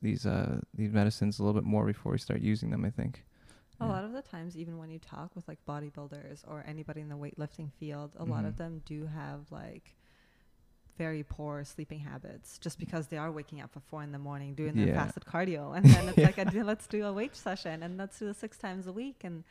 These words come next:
Speaker 1: Yeah.
Speaker 2: it's just, like, a cycle of, like, not being satisfied
Speaker 1: Mm-hmm.
Speaker 2: aesthetically and then also not sleeping properly. So, like, you're not going to sleep secreting your own hor-, growth hormones,
Speaker 1: Mm-hmm.
Speaker 2: but you're taking exogenous ones. So it's like,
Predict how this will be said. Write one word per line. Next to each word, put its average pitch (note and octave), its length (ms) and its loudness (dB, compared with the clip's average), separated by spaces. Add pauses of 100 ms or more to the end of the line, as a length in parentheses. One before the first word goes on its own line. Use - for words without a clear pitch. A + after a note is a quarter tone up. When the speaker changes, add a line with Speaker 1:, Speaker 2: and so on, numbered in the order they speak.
(100)
Speaker 1:
Yeah. G#2+ 400 4
Speaker 2:
it's F#3 140 -4
just, F#3 180 -8
like, E3 160 -10
a E3+ 60 -10
cycle D#3+ 500 -10
of, D3+ 260 -8
like, C#3+ 320 -12
not D#3+ 220 -4
being D#3+ 160 -8
satisfied D#3 800 -10 (320)
Speaker 1:
Mm-hmm. A2+ 100 2
Speaker 2:
aesthetically D3+ 720 -2
and D#3 160 -8
then D#3 100 -6
also D3+ 300 -8
not D3 180 -10
sleeping G3 360 -6
properly. D#3 540 -8
So, D#3+ 220 -12
like, D3+ 380 -10
you're E3+ 220 -8
not G3+ 280 -12
going E3 180 -8
to D#3 40 -10
sleep D#3+ 400 -12
secreting E3+ 400 -10
your D3+ 140 -8
own F3+ 200 -8
hor-, D#3 220 -12
growth E3 320 -8
hormones, D3 500 -12 (140)
Speaker 1:
Mm-hmm. A#2+ 160 4
Speaker 2:
but G#2 100 2
you're A2 100 -4
taking D#3+ 600 -12
exogenous D3 680 -10
ones. - 280 -14
So - 180 -14
it's D3+ 140 -14
like, D#3+ 220 -16